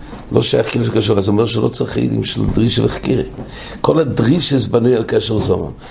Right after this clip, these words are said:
זה הבייס הלוי מתווכח, זה ודאי בנוי על עדוס ודורשתו.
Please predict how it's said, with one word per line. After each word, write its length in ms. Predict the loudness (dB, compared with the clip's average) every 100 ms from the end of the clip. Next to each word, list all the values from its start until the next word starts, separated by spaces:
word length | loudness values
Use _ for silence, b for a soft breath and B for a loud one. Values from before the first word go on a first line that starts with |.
| B
זה 120 | 0
הבייס 300 | 2 4 2
הלוי 280 | 2 2 2
מתווכח, 720 | 0 0 -2 0 2 0 -4 -12 B B
זה 160 | 0 2
ודאי 380 | 4 4 4 2
בנוי 380 | 4 4 6 4
על 140 | 2
עדוס 460 | 0 -2 0 -2 -2
ודורשתו. 720 | 0 2 2 0 -2 -4 -8